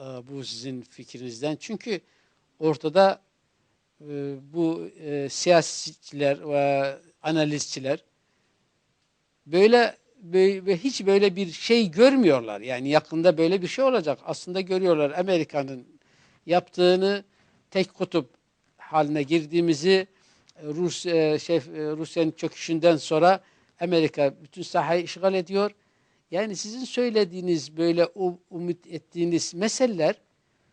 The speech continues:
çok uzakta ve herhangi bir emarası, bir delili, bir şey yok.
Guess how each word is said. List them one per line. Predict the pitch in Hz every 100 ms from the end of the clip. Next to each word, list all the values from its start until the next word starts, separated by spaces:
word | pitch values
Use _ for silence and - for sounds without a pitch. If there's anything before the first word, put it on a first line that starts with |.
| _ _
çok | - 349 -
uzakta | 240 226 - - 185 208 190
ve | 175 175 175 -
herhangi | 160 202 190 254 196 202
bir | 190 196 - _ _ _ -
emarası, | 208 220 220 220 - 285 262 190
bir | 190 175 208 208 160
delili, | 208 208 214 220 190
bir | 208 185 170
şey | - 233 262
yok. | 294